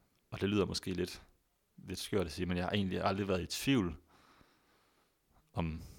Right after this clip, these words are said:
om Gud. Jeg har aldrig været i tvivl om, at, at han var der.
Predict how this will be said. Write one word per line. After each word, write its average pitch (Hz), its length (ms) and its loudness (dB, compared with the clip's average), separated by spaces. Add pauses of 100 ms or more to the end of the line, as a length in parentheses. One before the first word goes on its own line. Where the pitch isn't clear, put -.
(300)
om 92 120 -6
Gud. 85 240 -2 (1200)
Jeg 90 100 0
har 87 80 6
aldrig 95 220 2
været 87 100 2
i - 140 -4
tvivl 120 200 6
om, 85 160 4
at, 85 200 -6
at - 100 -8
han 87 160 -2
var 85 120 0
der. 87 140 -2